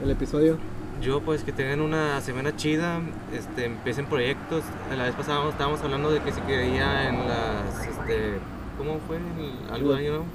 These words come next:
Speaker 1: propósitos.
Speaker 2: Los propósitos, si bien no se pongan propósitos para año nuevo, pero sí pónganse propósitos en la vida y a corto o largo plazo, a cumpl-, este, hagan todo por cumplirlos.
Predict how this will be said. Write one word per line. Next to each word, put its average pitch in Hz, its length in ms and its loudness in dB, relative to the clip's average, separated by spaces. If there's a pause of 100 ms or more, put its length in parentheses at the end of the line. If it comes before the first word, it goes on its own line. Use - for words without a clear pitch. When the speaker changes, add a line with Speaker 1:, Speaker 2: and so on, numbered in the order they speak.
Speaker 1:
propósitos. 185 600 4 (100)
Speaker 2:
Los 139 100 -2
propósitos, 151 460 0
si 143 100 0
bien 135 560 0 (760)
no 123 140 -2
se 151 80 -2
pongan 147 220 2
propósitos 143 500 2
para 131 140 2
año 127 160 0
nuevo, 135 180 -2
pero 135 140 0
sí 123 120 -6
pónganse 135 280 -4
propósitos 127 500 -4
en 131 80 -4
la 117 80 -2
vida 120 400 0
y 113 120 0
a 101 180 0 (160)
corto 110 240 -2
o - 20 -2
largo 113 220 -2
plazo, 135 420 -2
a 127 60 -4 (200)
cumpl-, 123 400 -6
este, 107 220 -2
hagan 123 200 -2
todo 127 120 -2
por 143 160 -4
cumplirlos. 156 460 -4